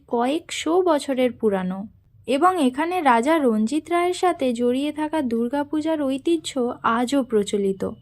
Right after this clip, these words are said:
শ্রী শ্রী রামকৃষ্ণ কথামৃতে এই দিঘির বর্ণনা এবং রঞ্জিত রায়ের কন্যারূপে স্বয়ং ভগবতী জন্মগ্রহণ করেছিলেন বলে উল্লেখ পাওয়া যায়। অনেকে অনেক ইতিহাস বলেন, তবে আমি যেইটা শুনে এসেছি সেটা বলবো,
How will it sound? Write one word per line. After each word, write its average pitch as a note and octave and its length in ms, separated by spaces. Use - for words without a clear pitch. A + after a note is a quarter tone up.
শ্রী F4 240
শ্রী G4+ 220
রামকৃষ্ণ E4 760
কথামৃতে C#4 840
এই C4+ 180
দিঘির A3+ 440
বর্ণনা C#4+ 640
এবং B3 340
রঞ্জিত A3 500
রায়ের D#4 260
কন্যারূপে B3+ 800
স্বয়ং A#3+ 500
ভগবতী A3+ 680
জন্মগ্রহণ A#3 720
করেছিলেন D4+ 560
বলে D#4 220
উল্লেখ B3+ 400
পাওয়া G3+ 240
যায়। F#3+ 240
অনেকে F4 380
অনেক F4 400
ইতিহাস A3+ 540
বলেন, G3 340
তবে D4+ 220
আমি C4 360
যেইটা F4 320
শুনে E4 380
এসেছি D#4 420
সেটা C4 380
বলবো, F#3+ 480